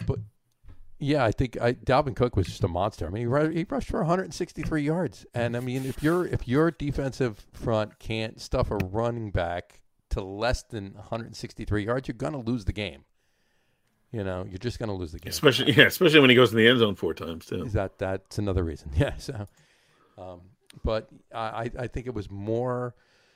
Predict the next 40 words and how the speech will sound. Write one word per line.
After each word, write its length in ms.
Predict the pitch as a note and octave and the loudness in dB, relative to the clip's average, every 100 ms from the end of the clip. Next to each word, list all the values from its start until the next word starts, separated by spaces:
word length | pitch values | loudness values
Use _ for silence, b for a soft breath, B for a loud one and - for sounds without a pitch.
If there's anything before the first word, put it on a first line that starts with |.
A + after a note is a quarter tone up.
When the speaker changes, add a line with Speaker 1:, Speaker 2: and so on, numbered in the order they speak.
| _ _ | _ _
Speaker 1:
the 80 | - | 0
Packers 400 | A#2 A2 B2 G#2 | 2 2 -2 -2
being 260 | A#2 A#2 A2 | -2 -2 -2
down 460 | A2 G#2+ G#2+ A2+ | -2 0 -2 -4
again, 460 | A#2 G2 G2+ F#2 G#2 | -8 -4 -4 -4 -6
and 220 | A2 G#2+ A2 | -6 -6 -6
if 120 | - | -6
they 120 | C3+ | -6
keep 280 | - A#3 - | -6 -10 -6
these 320 | C3 A#2+ - - | -6 -6 -8 -8
up 160 | A#2+ | -2
and 120 | G2+ F2+ | -2 0
down 340 | F#2+ G#2 F#2+ | 0 0 0
weeks, 460 | G#2 B2 - - - | -2 -2 -4 -14 -6
they're 260 | G2+ F#2 | -2 -2
not 300 | F2+ G2+ - | 0 -2 -2
gonna 160 | - E2+ | -8 -6
get 160 | G#2 G#2 | -4 -6
anywhere. 460 | D2 D#2 E2 D#2+ _ - | -10 -12 -14 -16 _ -12
Uh, 140 | F#2+ A2 | -12 -10
you 140 | G#2 | -12
know, 100 | E2+ | -8
they're 100 | E2+ | -8
gonna 200 | F2 F#2 | -8 -10
just 180 | F#2 G2 | -10 -10
give 180 | - F2+ | -6 -4
everything 320 | F2+ F#2 F#2 | -4 -4 -8
over 220 | F2 F2 | -6 -6
to 100 | D#2+ D2+ | -8 -12
the 100 | D2+ | -12
Seahawks, 520 | A2 F2 D#2+ D2+ - | -10 -8 -8 -10 -16
and 280 | E2+ E2 E2+ - | -16 -16 -18 -8
for 80 | F#2 | -4
that 160 | G#2 | -2
matter, 200 | G2+ F2+ | -4 -6
the 80 | E2 | -2
Bucs. 360 | F2+ G2+ - - | 0 0 0 -8
But, 300 | F2+ F2 - _ _ _ _ _ | -4 -4 -6 _ _ _ _ _
uh, 420 | - G2 F#2+ F#2 - _ - - _ - | -10 -8 -6 -6 -8 _ -20 -20 _ -12
I, 140 | A2 | -10